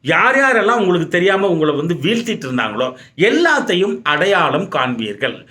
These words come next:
உங்களுக்கு இவ்வளவு நாளா தெரியாத விஷயமெல்லாம் உடைப்பட்டு உங்களுக்கு தெரிய வரும். மூத்தோர்கள் சொத்து லாபமாக மாறுதல் இங்க தான் இருக்கு, அதுவும் நடக்கும்.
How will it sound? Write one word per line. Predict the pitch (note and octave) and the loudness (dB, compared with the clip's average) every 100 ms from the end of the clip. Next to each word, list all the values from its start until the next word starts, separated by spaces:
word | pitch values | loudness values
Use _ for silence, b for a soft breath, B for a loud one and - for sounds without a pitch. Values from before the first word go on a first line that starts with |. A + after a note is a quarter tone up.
| B B - | B B -4
உங்களுக்கு | F#3+ A3+ A#3 A3+ F#3+ | 0 2 2 0 -2
இவ்வளவு | F3+ G3 C#4 B3+ | 0 2 2 4
நாளா | A#3+ B3+ B3 | 2 2 2
தெரியாத | G#3+ A#3+ A#3 G3+ | 2 2 2 2
விஷயமெல்லாம் | F3 G#3 F#3+ D#3 E3+ C#3+ B2 | 0 0 0 2 0 -2 -2
உடைப்பட்டு | F3 C4+ C#4+ - C4 - G3 C#3 B B E3 | 0 0 0 0 -2 0 -4 -4 B B -2
உங்களுக்கு | A#3 A3+ D#3 - - | 2 2 0 -2 -6
தெரிய | - A#2+ A2 | -4 -4 -4
வரும். | D#2 D#2+ E2+ - _ _ _ _ _ _ _ _ _ _ _ _ _ _ _ _ _ _ _ _ _ _ _ _ _ _ _ _ _ _ B B B D3 | -8 -12 -16 -20 _ _ _ _ _ _ _ _ _ _ _ _ _ _ _ _ _ _ _ _ _ _ _ _ _ _ _ _ _ _ B B B 0
மூத்தோர்கள் | G#3+ D4 D4+ C4+ A3 G3 - | 2 2 4 4 4 0 2
சொத்து | G#3 - E3 E3+ | 0 0 0 2
லாபமாக | G#3+ C#4+ E4 D#4 C#4+ C4 | 2 2 2 2 2 2
மாறுதல் | A3+ G#3 E3+ D3 - | 2 2 0 -2 -2
இங்க | C4+ B3+ | 2 2
தான் | A#3+ A3+ | 2 2
இருக்கு, | D#3+ B2+ - _ _ _ _ _ _ _ _ _ _ _ _ _ _ _ _ - | 0 -4 -12 _ _ _ _ _ _ _ _ _ _ _ _ _ _ _ _ -4
அதுவும் | G#3 D#4 E4 C4+ | -2 0 0 -2
நடக்கும். | A#3+ A#3+ _ | -4 -8 _